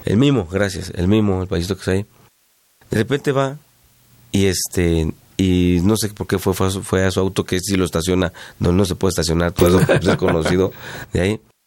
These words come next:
Speaker 1: Y entonces agarré, agarré y dice, "Oye, pues este cuate, no sé, tenga o no tenga estudios, está bien, está padre, pero una persona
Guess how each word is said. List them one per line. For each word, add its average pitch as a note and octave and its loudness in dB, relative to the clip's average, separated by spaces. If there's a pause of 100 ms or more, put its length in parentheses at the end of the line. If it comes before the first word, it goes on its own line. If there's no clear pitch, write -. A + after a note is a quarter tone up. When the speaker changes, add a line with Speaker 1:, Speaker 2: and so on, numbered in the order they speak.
(640)
Speaker 1:
Y A2 0
entonces A2+ 0
agarré, A2 -2
agarré F#2 -2
y G#2+ 0
dice, G#2+ 0
"Oye, A#2 0 (800)
pues G#2+ -2
este A#2 -2
cuate, B2 0 (1080)
no A#2+ 2
sé, A#2+ -4
tenga D3 2
o D3+ 4
no D3+ 2
tenga D3+ 2
estudios, C3 0 (160)
está G#2+ 0
bien, A#2 2 (180)
está - -6
padre, A#2+ 0
pero F2+ -2 (1300)
una B2 2
persona B2 0